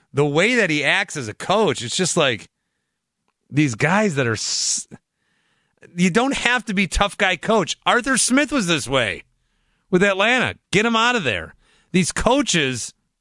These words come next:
that try to be like small town high school, win the championship every year. Yeah, I coach,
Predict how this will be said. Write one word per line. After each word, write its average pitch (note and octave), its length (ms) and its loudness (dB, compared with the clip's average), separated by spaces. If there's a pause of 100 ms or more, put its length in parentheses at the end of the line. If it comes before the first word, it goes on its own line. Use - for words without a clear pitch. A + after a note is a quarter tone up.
(760)
that D3+ 220 0
try F#3 320 0
to A3 100 0
be D#3 560 0 (800)
like C#3 360 0
small F3+ 580 2
town F3+ 500 0
high E3 260 -2
school, D#3+ 460 0
win D#3+ 180 2
the E3+ 80 0
championship D#3+ 680 -2
every D3+ 280 0
year. D3+ 400 0 (720)
Yeah, E3 400 2
I D3+ 100 -2
coach, C#3+ 460 -2